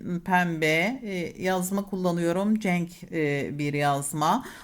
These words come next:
Altın Başak otuz sekiz numara, yine yazmamla aynı kodu taşıyan bir, e,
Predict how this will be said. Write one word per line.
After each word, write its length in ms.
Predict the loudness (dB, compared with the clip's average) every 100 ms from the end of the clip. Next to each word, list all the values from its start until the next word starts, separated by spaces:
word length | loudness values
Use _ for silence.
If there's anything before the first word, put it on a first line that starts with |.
| 2
Altın 400 | 6 6 6 4
Başak 280 | 4 2 -2
otuz 220 | -4 -6
sekiz 380 | -2 -2 0 0
numara, 300 | 2 2 2
yine 300 | 4 4 4
yazmamla 680 | 4 4 4 4 6 2
aynı 380 | 4 4 4 2
kodu 280 | 0 0 2
taşıyan 720 | 2 2 0 2 4 4 4
bir, 160 | 4 2
e, 600 | 2 4 4 6 4